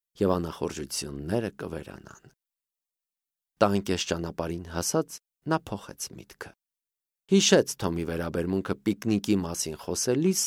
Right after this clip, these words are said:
և ամաչեց։ Որոշեց. "Թող նրան ծեծեն ընթերցանության գիրքը կեղտոտելու համար։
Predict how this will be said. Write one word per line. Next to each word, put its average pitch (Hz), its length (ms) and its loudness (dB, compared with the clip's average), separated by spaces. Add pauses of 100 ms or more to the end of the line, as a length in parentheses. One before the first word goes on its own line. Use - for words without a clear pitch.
և 110 220 0
ամաչեց։ - 560 -8 (840)
Որոշեց. 95 480 4 (1000)
"Թող 127 180 10
նրան 147 380 8
ծեծեն 127 500 6 (140)
ընթերցանության 82 880 -2
գիրքը 71 480 -6
կեղտոտելու 69 720 -6
համար։ - 400 -18